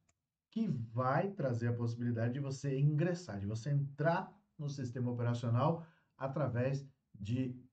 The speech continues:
um recurso de reconhecimento facial ou de impressão digital. Então, como é que funciona? Funciona assim. Você vai poder acessar o seu computador, ao invés de uma senha comum, a senha vai ser você mesmo.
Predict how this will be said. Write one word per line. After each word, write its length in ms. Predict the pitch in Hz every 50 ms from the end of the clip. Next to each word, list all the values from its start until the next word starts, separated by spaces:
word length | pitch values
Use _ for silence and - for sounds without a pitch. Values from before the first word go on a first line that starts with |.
| _ _ _ _
um 300 | - 139 160 175 180 180
recurso 1040 | 160 - - 147 123 117 - - _ - 123 131 139 139 - - - - 151 151 147 -
de 220 | 123 113 120 117
reconhecimento 1000 | 113 107 - 98 143 208 - - - - 185 175 156 147 - - 117 113 110 - -
facial 600 | - 117 117 - - 120 113 113 113 147 - - - _ _ _ _ _ _ _ _ -
ou 200 | 139 143 151 160
de 220 | 156 147 139 147 156
impressão 580 | 160 160 160 165 160 147 143 - - 117 107
digital. 540 | 101 101 104 113 143 143 - - - - - _ _ _ _ _ _ _ _ _ _ _ _ _ _ -
Então, 200 | 120 113 165 170
como 140 | 190 190 190
é 60 | 196
que 60 | -
funciona? 420 | - 185 170 - - 127 113 - - - _
Funciona 360 | - 120 117 - 139 147 170
assim. 340 | 180 - - - 85 - - - _ _ _ _ _ _ _ _ _
Você 160 | 101 95 -
vai 160 | 120 135 143 139
poder 720 | - - - 180 185 175 131 120 117 120 165 202 262 -
acessar 760 | 190 175 170 - - 131 120 117 - - - 127 117 123 139 127
o 60 | 113
seu 280 | - - - 175 175
computador, 600 | 165 - 143 123 117 - 113 101 90 101 117 123 120
ao 40 | 113
invés 240 | 110 117 127 131
de 60 | 127 123
uma 140 | 120 113
senha 280 | 113 - - 120 120 113
comum, 460 | 110 107 104 101 117 165 190 165 143 - - - _ _ _ _ _
a 120 | - 113
senha 360 | 113 - - 143 147 151 160
vai 120 | 143 143 143
ser 160 | 143 - 151
você 500 | 143 139 156 151 - - - 165 185 190
mesmo. 420 | 170 147 143 143 127 117 - -